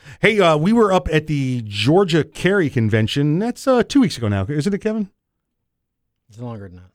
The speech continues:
Speaker 1: Longer, longer than that? Okay, so two, maybe longer than two weeks ago. We were up at there. It's, it's been recent. It's been within the past month. I can narrow it down to that. How about that?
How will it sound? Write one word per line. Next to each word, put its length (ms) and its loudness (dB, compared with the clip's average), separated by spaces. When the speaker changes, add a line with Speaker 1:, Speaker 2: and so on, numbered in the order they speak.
Speaker 1:
Longer, 240 2
longer 260 0
than 80 2
that? 140 0
Okay, 240 -2
so 160 -6
two, 580 0
maybe 160 2
longer 480 0
than 160 0
two 140 -4
weeks 160 -4
ago. 120 -4
We 140 2
were 140 4
up 100 -4
at 140 -6
there. 240 0
It's, 160 0
it's 120 2
been 140 2
recent. 320 -2
It's 80 -20
been 140 4
within 180 4
the 60 0
past 320 -4
month. 180 -6
I 60 -6
can 120 -6
narrow 220 2
it 80 2
down 200 0
to 80 0
that. 240 -6
How 80 -4
about 160 -4
that? 200 -14